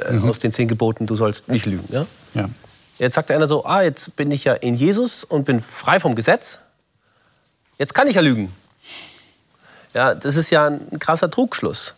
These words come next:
Speaker 1: Also er, er würde sagen, ich nehme die Freiheit als Vorwand fürs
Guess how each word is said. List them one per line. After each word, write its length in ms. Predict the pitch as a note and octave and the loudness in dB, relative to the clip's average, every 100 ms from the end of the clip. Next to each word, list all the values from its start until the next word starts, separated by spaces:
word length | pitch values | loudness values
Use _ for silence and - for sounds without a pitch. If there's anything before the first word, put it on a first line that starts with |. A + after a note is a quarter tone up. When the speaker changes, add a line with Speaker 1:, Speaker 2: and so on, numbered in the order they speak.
| - - - - - _ | -18 -20 -18 -18 -20 _
Speaker 1:
Also 180 | B2+ C#3 | 2 2
er, 340 | - - - | 2 -2 0
er 160 | D3 B2+ | 0 2
würde 180 | D#3 D#3 | 0 2
sagen, 380 | B2+ D3+ F#3 - | 2 0 -4 -4
ich 200 | C3+ C3 | -8 0
nehme 180 | D3+ G#3 | 2 2
die 100 | D#3 | 0
Freiheit 500 | - - B2+ E3 G#3+ | -4 -2 0 2 0
als 300 | A2 - - - - - - | -2 -4 -4 -8 -20 -20 -8
Vorwand 760 | - - C3+ E3+ G3 A#3+ - - | -4 2 2 2 0 -4 -8 -8
fürs 340 | - A#2 - | -2 0 -2